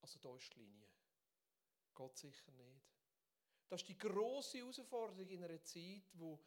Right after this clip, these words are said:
wir nicht mehr über Gott reden dürfen. Das ist die grosse, grosse Herausforderung in einer Zeit, wo sagt, hey, also ja, bei euch in der Kirche, dort dürfen wir wirken, aber da am Arbeitsplatz sicher nicht. In der Schule sicher nicht.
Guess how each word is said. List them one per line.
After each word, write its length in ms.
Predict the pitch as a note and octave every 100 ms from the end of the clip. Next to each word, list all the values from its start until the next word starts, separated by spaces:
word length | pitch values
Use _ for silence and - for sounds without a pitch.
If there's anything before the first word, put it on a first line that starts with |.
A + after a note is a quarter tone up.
| - _ _
wir 80 | D3+
nicht 340 | D3 D3+ F#3+ G#3
mehr 180 | G3+
über 160 | F#3+ E3
Gott 380 | E3 G3 - -
reden 160 | D3+
dürfen. 120 | - - _ _ _ _ _ _ _ _ -
Das 120 | G#3+
ist 60 | G#3
die 100 | G#3
grosse, 500 | A#3 B3 D4 D4+ D4+
grosse 360 | C4+ C4+ C4 C4
Herausforderung 460 | C4 B3+ A3+ G#3
in 60 | F#3+
einer 140 | F#3
Zeit, 300 | F#3+ A3+ A3
wo 80 | G#3
sagt, 360 | G3 F3 E3+ F#3
hey, 260 | G3+ F#3+ - _ _
also 180 | D#3+ D#3
ja, 320 | E3+ F3+ F#3 - -
bei 100 | -
euch 200 | F3 G#3
in 60 | G3+
der 80 | D#3+
Kirche, 280 | E3 E3+ B2+
dort 200 | F#3 E3
dürfen 260 | C#3+ B2+
wir 80 | C#3+
wirken, 260 | D3+ - A#2+
aber 140 | C3
da 180 | D3+ F3+
am 100 | D#3
Arbeitsplatz 680 | D#3 F3 F3 - G#2+ - -
sicher 280 | B2+ - C#3
nicht. 320 | G3 G#3+ - _ _
In 80 | D3+
der 80 | C3+
Schule 480 | E3 A3+ B3+ G#2+ F#2+
sicher 380 | - D3+ - F3
nicht. 480 | G#3+ F3 - -